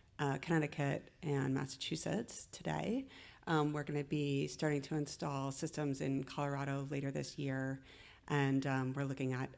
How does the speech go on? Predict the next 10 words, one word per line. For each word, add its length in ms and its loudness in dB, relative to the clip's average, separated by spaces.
Maryland 760 2
as 160 -4
a, 240 -2
as 140 -4
a 40 -4
next 480 -6
potential 720 0
market 520 2
soon 200 0
thereafter, 720 2